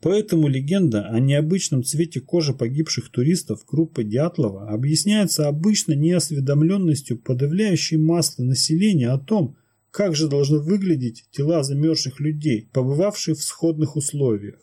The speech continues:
Много ли жителей Свердловска видели умерших от гипотермии, и много ли они видели промороженных, а затем размороженных трупов?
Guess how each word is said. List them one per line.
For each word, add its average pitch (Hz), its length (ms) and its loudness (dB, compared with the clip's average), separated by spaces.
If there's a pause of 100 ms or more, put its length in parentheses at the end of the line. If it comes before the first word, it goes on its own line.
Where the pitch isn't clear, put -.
(100)
Много 180 360 4
ли 160 140 2
жителей 156 320 0
Свердловска 165 720 -2
видели 147 580 0
умерших 151 540 0
от 127 100 0
гипотермии, 156 840 0
и 139 40 0
много 180 380 2
ли 156 140 4
они 143 360 2
видели 156 380 0
промороженных, 156 960 0
а 123 120 0
затем 147 280 2
размороженных 160 760 0
трупов? 120 440 -4